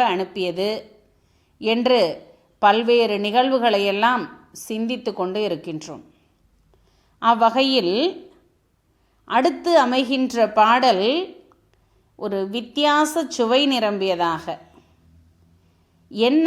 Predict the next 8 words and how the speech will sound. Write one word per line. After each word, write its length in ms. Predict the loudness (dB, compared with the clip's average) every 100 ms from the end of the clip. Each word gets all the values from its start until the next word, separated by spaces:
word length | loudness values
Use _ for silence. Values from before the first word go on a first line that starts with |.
| 2
சுவை 320 | 2 2 4 2
நிரம்பியதாக 880 | 2 0 2 2 4 4 2 2 2 0 -8 _ -8
என்று 300 | -4 0 0
பார்த்தால், 680 | 4 4 4 4 6 6 4 0 -4 -20 _ _ _ _ _ _ _ _ _ _ _ -4
அகத்துறையில் 920 | 0 4 2 2 2 4 4 2 2 2 0 -4 -10 _ _ _ _ _ _ _ _ _ _ _ -6
அமைகின்றதான 1000 | -2 0 0 0 2 2 6 6 4 2
ஒரு 200 | 2 0
பகுதியாக, 800 | 0 -2 -2 -2 0 0 -2 -8